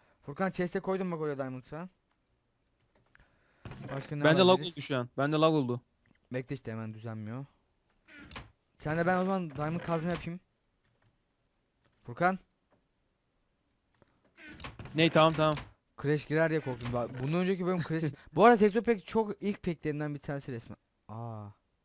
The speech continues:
Speaker 2: Okey. Demin ses geliyor muydu sana hiç? Böyle
Speaker 1: Yo.
Speaker 2: başka bir ses?
Speaker 1: Yo, hiç gelmedi.
Speaker 2: Ah, iyi bari.
Speaker 1: Texture Pack, ilk Texture Pack'lerinden bir tanesi arkadaşlar. Ee, güzel bir pack'tir.
Speaker 2: Bence de öyledir.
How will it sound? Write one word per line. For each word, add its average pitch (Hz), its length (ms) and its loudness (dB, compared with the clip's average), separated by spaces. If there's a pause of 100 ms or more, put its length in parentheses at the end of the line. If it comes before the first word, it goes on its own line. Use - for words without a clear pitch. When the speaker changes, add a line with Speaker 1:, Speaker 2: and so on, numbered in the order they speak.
(960)
Speaker 2:
Okey. 139 420 -2 (1700)
Demin 170 240 8
ses 208 220 2
geliyor 208 240 6
muydu 202 180 4
sana 143 200 4
hiç? - 240 -4 (220)
Böyle 135 120 6
Speaker 1:
Yo. 127 60 2
Speaker 2:
başka 131 220 0
bir 131 60 -8
ses? - 260 -6 (100)
Speaker 1:
Yo, 110 80 -14
hiç 107 180 -16
gelmedi. 101 360 -14 (140)
Speaker 2:
Ah, 127 200 -4
iyi 123 180 -4
bari. - 160 -4 (1120)
Speaker 1:
Texture 143 220 -8
Pack, 196 160 -4
ilk 185 120 -6
Texture 196 240 -2
Pack'lerinden 185 460 -4
bir 165 40 -6
tanesi 160 320 -8
arkadaşlar. 123 460 -10 (420)
Ee, 107 640 -12 (520)
güzel 131 340 -10
bir 113 100 -12
pack'tir. - 480 -20 (1300)
Speaker 2:
Bence 139 240 8
de 143 80 10
öyledir. 113 280 6